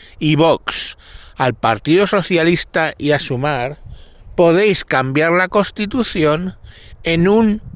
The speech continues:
plis plas. Solo os quedará, solo os quedará convencer para que en el referéndum que tendrá que haber, pues los artículos del título primero,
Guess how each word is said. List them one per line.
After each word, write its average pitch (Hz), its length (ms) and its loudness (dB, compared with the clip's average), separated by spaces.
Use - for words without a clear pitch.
plis 247 440 2
plas. 147 540 -2
Solo 247 320 2
os - 100 -2
quedará, 220 520 2
solo 180 380 0
os - 80 -4
quedará 156 500 0
convencer 156 640 2
para 139 300 -2
que 139 140 -2
en 143 60 0
el 190 180 2
referéndum 214 720 -2
que 151 120 2
tendrá 143 380 0
que 151 100 -4
haber, 202 300 2
pues 107 320 2
los 110 180 -4
artículos 131 880 0
del 139 320 0
título 135 400 0
primero, 175 580 0